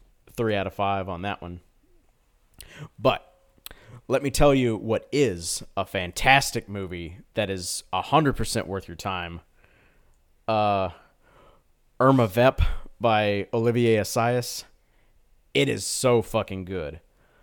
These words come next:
And not just because, like, Maggie Cheung is an amazing actress, but the rest of the,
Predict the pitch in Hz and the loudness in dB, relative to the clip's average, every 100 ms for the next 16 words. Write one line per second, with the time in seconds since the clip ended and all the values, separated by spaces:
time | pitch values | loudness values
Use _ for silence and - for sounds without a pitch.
0 | _ _ _ 123 120 113 107 95 - 113 | _ _ _ -4 -2 -2 -4 -8 -8 -2
1 | 127 156 127 147 143 131 - 113 104 - | 2 0 2 0 0 -2 0 0 -2 -4
2 | 104 - - - - 131 175 151 - 156 | -6 -6 -14 -20 -2 2 2 2 4 4
3 | 143 120 101 - - - _ _ - - | 6 2 -4 -8 -10 -16 _ _ -20 -20
4 | _ _ _ _ - - 117 113 123 131 | _ _ _ _ -20 -12 -6 -2 2 2
5 | 123 - 107 113 143 127 - 113 117 101 | 0 0 -2 0 -2 -2 -4 -2 -2 0
6 | 127 127 123 110 95 | 0 0 -4 -4 -6